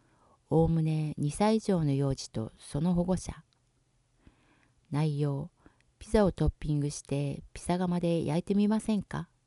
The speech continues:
健康づくり推進員協議会の皆さんに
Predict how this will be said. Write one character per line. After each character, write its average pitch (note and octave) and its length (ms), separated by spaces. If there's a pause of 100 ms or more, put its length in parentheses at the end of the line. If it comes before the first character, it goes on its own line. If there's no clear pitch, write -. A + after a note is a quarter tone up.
(920)
健 G3 160
康 G#3 200
づ G#3+ 220
く - 160
り G3 240
推 G#3 280
進 G#3+ 280
員 G#3+ 200
協 A3 240
議 G#3+ 140
会 D3+ 200
の A#2 120
皆 B2+ 220
さ B2+ 180
ん B2 40
に G#2+ 220